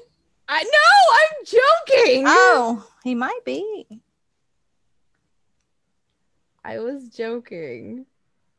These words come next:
Speaker 1: He probably is. I mean, I'm reading this article and they say that he's starring in it.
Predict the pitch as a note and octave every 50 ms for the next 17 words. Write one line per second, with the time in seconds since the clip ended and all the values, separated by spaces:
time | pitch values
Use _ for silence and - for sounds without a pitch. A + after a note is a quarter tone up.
0 | _ _ _ _ _ _ _ _ _ _ _ _ _ _ _ _ _ _ _ _
1 | _ _ A#3+ B3 B3+ B3 D4 C#4 C4 D#4 - - F#4 F#4+ _ - D#4+ - - -
2 | - - F3+ F3+ E3 D#3 E3 E3+ - - - - - C4 C4+ _ _ _ _ _
3 | _ _ _ _ _ _ _ _ _ _ _ _ _ _ _ _ _ _ _ _
4 | _ _ _ _ _ _ _ _ _ _ - A#3+ C4 D4 D#4 F4 F4+ F#4 E4+ -
5 | B3+ C4+ C#4 C4+ D4 D#4+ G4+ G4+ G4 G4+ - - - G3 A3 C4+ G#4+ - E4 A#3
6 | G#3 G3 B3 - - C4+ B3 B3+ B3+ A#3 B3 B3 A3+ - - - - - - -
7 | G#3+ G#3 G#3+ A#3+ B3+ B3+ A3+ F#3 E3 D#3 C3+ B2 C3 C3+ A#2+ B2 C#3+ G3+ - -